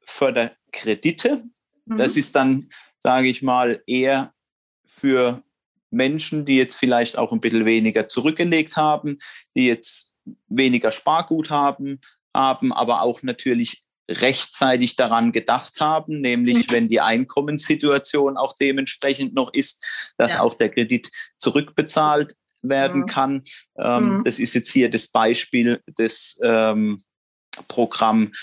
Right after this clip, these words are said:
Speaker 1: barrierefreier Umbau. Es gibt aber auch Zuschüsse, also für Menschen, die, ähm, solche Umbaumaßnahmen, ähm, aus eigenen Mitteln finanzieren, ähm,
Speaker 2: Okay.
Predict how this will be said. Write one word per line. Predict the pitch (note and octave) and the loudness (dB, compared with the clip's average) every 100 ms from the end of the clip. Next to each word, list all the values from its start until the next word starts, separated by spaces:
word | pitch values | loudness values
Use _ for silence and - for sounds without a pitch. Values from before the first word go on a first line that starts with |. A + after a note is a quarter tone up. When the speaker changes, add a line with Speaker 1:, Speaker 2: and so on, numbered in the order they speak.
| - - | -10 -2
Speaker 1:
barrierefreier | G#2+ A2+ A2+ A2 A2 - A2 G#2 G2+ F#2+ - _ | 0 2 2 2 0 0 0 2 0 -4 -18 _
Umbau. | - D3 F#3 E3+ E3+ E3+ - | -2 0 2 4 4 2 0
Es | C#3+ - | -6 -2
gibt | C#3 - | -4 0
aber | A#2+ A#2 - | 0 0 2
auch | A2 A2+ - _ | 0 -2 -12 _
Zuschüsse, | - F3 F3 - G3 F3 F3 | -6 -2 -2 0 0 2 2
also | G#2+ A#2 A#2+ | 2 0 -4
für | - A2+ | -2 2
Menschen, | A#2 B2 B2 C3 B2 | 2 2 0 -2 2
die, | B2 A#2+ A#2 - - _ | 4 2 0 -12 -20 _
ähm, | A2+ A#2 A#2 A#2 A#2+ - _ | 0 2 4 2 0 -10 _
solche | - B2 A#2 A#2+ | 0 2 2 0
Umbaumaßnahmen, | C3 C#3+ D3 C#3 C#3 C#3 C3 B2+ - - B2 A#2+ A#2+ A#2+ A#2+ A2+ - _ _ | 0 0 2 2 2 2 2 0 -2 -6 -4 -2 -2 0 0 -2 -6 _ _
ähm, | A#2 A#2 A2+ A2+ - | 0 2 2 0 0
aus | - G#2+ - - - _ _ _ | 0 0 0 -6 -10 _ _ _
eigenen | A2+ C3+ D#3 D#3+ D#3+ D#3+ - | 2 2 2 0 -2 -4 0
Mitteln | D3+ D#3 D3+ D3+ D3+ - | 0 2 2 2 -2 -8
finanzieren, | - D3 C#3+ C3+ - D#3+ D3 C3+ C3+ C3+ - - _ _ | -2 2 4 2 2 2 4 4 2 0 -6 -20 _ _
ähm, | - C3 B2+ B2 B2+ | 0 2 4 2 2
Speaker 2:
Okay. | B2 | 0